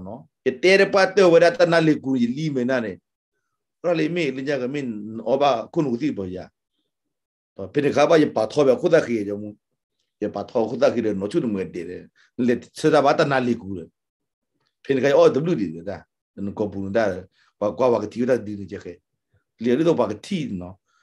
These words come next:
Aku ni, aku ya lo teh ni awe. Min nasi dah lima patu patu. Atau kalau ini ba ta temimi, Allah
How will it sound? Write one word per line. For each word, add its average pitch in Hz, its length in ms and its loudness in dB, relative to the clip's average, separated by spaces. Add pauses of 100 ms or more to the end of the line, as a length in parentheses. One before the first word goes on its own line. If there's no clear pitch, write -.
(100)
Aku 143 240 0
ni, 196 160 4 (240)
aku 156 80 4
ya 196 160 6
lo 175 80 8
teh 156 240 4
ni 151 80 4
awe. 123 280 4 (2500)
Min 226 320 6
nasi 143 240 -2
dah 120 80 4
lima 151 240 -2
patu 113 240 -6
patu. 120 560 -12 (800)
Atau 165 240 0
kalau 156 320 2 (240)
ini 196 560 4
ba 165 400 0 (320)
ta 165 240 2
temimi, 123 720 -6
Allah 131 240 -2